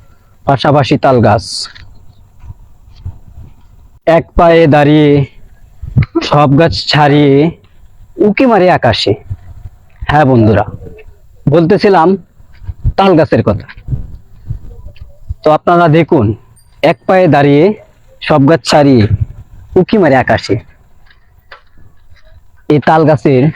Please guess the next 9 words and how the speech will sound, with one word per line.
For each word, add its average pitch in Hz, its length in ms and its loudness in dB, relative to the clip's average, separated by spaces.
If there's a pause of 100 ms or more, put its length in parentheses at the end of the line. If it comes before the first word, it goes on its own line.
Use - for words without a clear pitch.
(120)
সুন্দরতম 165 640 0
দৃশ্য 123 600 0 (1080)
এবং 131 200 2
মেঘলা 151 340 2
আকাশের 123 420 0
ভিউ 113 260 2 (1080)
দারুণ 139 460 2
দারুণ 135 320 2
মানাইছে। 120 520 0